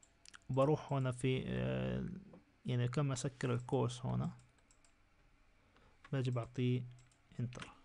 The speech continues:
بهذا الشكل، بعمل سيف. بعدها باجي على الصفحة، بعمل ريلود. تلاحظ هذا الشكل راح يكون على الموبايل.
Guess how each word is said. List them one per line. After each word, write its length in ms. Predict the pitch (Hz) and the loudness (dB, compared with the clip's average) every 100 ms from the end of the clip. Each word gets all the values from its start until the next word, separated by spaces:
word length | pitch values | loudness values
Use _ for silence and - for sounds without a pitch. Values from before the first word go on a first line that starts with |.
| - - - | -20 -12 -4
بهذا 120 | 123 | -4
الشكل، 300 | - - - - - _ _ _ _ _ _ _ - - - - - | -4 -12 -16 -20 -20 _ _ _ _ _ _ _ -20 -20 -20 -20 -2
بعمل 300 | 143 127 120 | 2 4 4
سيف. 360 | - 117 127 - | 0 -2 -2 2
بعدها 220 | 165 147 | 2 4
باجي 240 | 147 147 135 | 4 4 2
على 60 | |
الصفحة، 420 | - 143 - 135 | 0 -2 0 0
بعمل 360 | 131 127 123 123 | 0 2 2 2
ريلود. 420 | 143 135 135 139 - - - - - _ _ - - - - - | 2 2 2 0 -8 -16 -20 -20 -20 _ _ -20 -20 -20 -20 -6
تلاحظ 340 | 147 127 131 127 | 0 2 4 4
هذا 180 | 147 143 | 4 4
الشكل 400 | - 135 143 131 | 0 0 2 2
راح 200 | 123 127 | 0 -2
يكون 240 | 135 131 | 0 2
على 120 | 120 | 2
الموبايل. 540 | 127 143 135 131 202 | 4 4 4 4 2